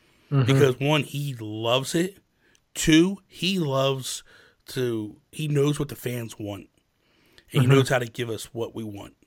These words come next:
Speaker 2: So I would wholeheartedly think that that's probably where it is.
Speaker 1: I mean, honestly, why not just release them as is? Like, do they really need, I mean, they're Game Boy Color games, but
Speaker 2: Yeah.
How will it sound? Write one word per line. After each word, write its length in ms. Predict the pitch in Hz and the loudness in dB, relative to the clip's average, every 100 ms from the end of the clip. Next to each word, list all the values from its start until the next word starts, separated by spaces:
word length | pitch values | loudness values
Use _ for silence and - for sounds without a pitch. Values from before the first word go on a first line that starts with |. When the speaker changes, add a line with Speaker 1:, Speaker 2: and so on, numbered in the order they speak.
| _ _ _ | _ _ _
Speaker 2:
So 180 | - 123 | -6 2
I 180 | 127 165 | 6 6
would 220 | 139 117 _ _ - | 6 -4 _ _ -10
wholeheartedly 640 | 151 127 127 120 110 98 | -6 -4 -2 -4 -6 -14
think 300 | - 110 101 | -14 -14 -14
that 120 | - | -14
that's 260 | - 101 - | -12 -12 -12
probably 640 | - 104 98 101 107 - _ _ _ _ _ _ _ - | -10 -10 -10 -16 -18 -20 _ _ _ _ _ _ _ -14
where 180 | 110 98 | -12 -12
it 80 | 98 | -16
is. 220 | - - | -18 4
Speaker 1:
I 20 | 165 | 8
mean, 120 | 170 | 10
honestly, 440 | 165 247 311 202 | 10 8 8 10
why 220 | 156 165 208 | 12 12 10
not 200 | 233 190 | 8 6
just 360 | 196 - - - _ _ | 4 4 -6 -16 _ _
release 400 | 156 156 170 180 - | 4 6 6 6 6
them 200 | 170 156 | 6 8
as 260 | 165 143 | 8 8
is? 400 | 170 165 - - | 6 6 2 -4
Like, 300 | 123 117 - | -4 -4 -2
do 100 | 147 | 6
they 140 | 156 170 | 8 8
really 280 | 139 165 | 8 6
need, 300 | 165 165 170 170 | 6 4 2 4
I 60 | |
mean, 160 | 156 170 | 8 10
they're 140 | 165 | 8
Game 260 | 135 160 165 | 8 8 10
Boy 200 | 143 135 | 10 10
Color 320 | - 151 113 | 8 8 8
games, 340 | 110 107 113 | 4 0 -4
but 300 | - 123 107 - | 4 4 4 0
Speaker 2:
Yeah. 220 | 123 | -12